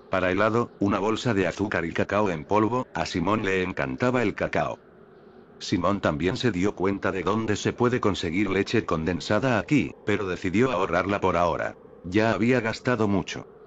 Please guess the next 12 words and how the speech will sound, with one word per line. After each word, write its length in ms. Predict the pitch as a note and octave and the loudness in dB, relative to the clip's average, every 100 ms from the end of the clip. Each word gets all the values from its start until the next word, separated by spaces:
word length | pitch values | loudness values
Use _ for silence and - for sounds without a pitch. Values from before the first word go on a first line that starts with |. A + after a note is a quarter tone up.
| - - - - - - | -20 -20 -20 -20 -20 -6
Habiendo 400 | F#2 F2+ G#2+ G2+ | -2 0 0 0
comprado 460 | F2 D2 F2+ G#2 A2 | 0 -2 0 0 0
una 180 | G2+ E2 | -2 0
gran 240 | F#2+ G2 | 0 0
madeja 440 | F#2+ F2+ B2 A#2+ | 0 2 2 0
de 100 | G2 | 0
hilo 260 | G#2+ C3 B2+ | 0 0 -2
de 140 | G2 | 0
algodón 400 | E2 E2+ F2+ G2 | 0 0 0 0
para 240 | - F#2 E2 | 0 -2 0
futuras 480 | G2+ F2+ A#2+ A2+ D#2 | 0 2 2 2 2
velas, 460 | A2+ A2+ G#2+ - | 2 2 -2 -6